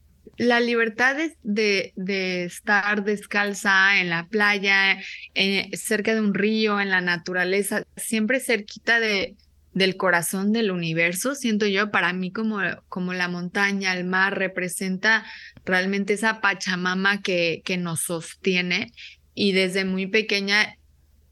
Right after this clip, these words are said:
yo siempre he tenido esa conexión muy profunda, quizás también porque vivía muy aislada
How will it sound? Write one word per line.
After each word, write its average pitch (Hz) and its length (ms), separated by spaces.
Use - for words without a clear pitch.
yo 190 200
siempre 208 300
he - 20
tenido 196 320
esa 208 240
conexión 190 480
muy 202 140
profunda, 202 800
quizás 208 360
también 247 300
porque 233 200
vivía 190 300
muy 208 160
aislada 185 680